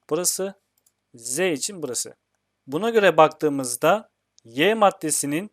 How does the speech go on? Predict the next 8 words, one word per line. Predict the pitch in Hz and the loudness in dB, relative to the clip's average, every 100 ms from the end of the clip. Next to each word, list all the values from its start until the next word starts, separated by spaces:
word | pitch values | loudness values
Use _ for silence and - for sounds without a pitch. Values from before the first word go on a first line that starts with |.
| _ | _
tamamının | 185 208 202 156 139 139 135 | 2 6 6 6 2 -4 0
gaz | 175 175 | 2 6
haline | 160 143 | 4 4
geçtiğini | 135 151 - - 202 | -2 0 -2 -4 -8
görüyoruz. | 185 160 131 110 - - _ _ | -2 -2 -2 -6 -14 -16 _ _
İkinci | 151 156 185 185 | -12 -10 -4 -2
öncülümüz | 170 143 151 214 170 | -2 -2 -6 -6 0
doğrudur. | 156 117 | 0 0